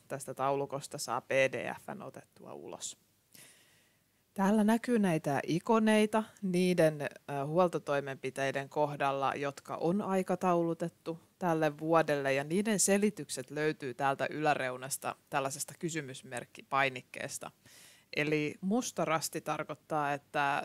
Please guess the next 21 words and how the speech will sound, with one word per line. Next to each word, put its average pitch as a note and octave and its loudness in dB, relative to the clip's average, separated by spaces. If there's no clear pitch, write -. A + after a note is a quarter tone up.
se - -2
tehtävä D#3 0
on C3+ -10
tänä E3+ 2
vuonna C3+ -10
tulossa B3 -4
ja A3 2
sitä A3 0
ei G3+ 4
ole G3 -2
vielä G3 2
tehty. G3 -2
Sitten D3+ -6
noi D3 2
V-muotoiset D#3 4
väkäset D#3 0
on, D3+ -4
että - -10
se B2+ -6
on F3 0
tehty, F3+ 2